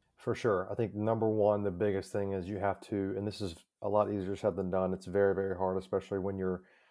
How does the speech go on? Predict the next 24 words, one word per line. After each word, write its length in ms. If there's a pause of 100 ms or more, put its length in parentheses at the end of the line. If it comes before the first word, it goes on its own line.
(380)
you 100
know, 160
fourteen 560
to 60
twenty-two 540
years 260
old. 180
It's 140
very 240
hard 180
to 60
do 160
this 240
in, 240
in 120
life 280
in 80
general, 260
but 220
you 80
have 200
to 120
emotionally 680
detach 840